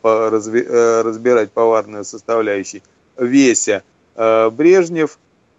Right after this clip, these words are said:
и, э, точно так же, э, труженик, э, более высокого уровня, не доходящий до Веси — это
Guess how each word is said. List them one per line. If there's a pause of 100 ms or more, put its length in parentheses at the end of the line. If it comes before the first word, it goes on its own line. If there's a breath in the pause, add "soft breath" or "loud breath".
и,
э,
точно
так
же,
э,
труженик,
э,
более
высокого
уровня,
не
доходящий
до
Веси —
это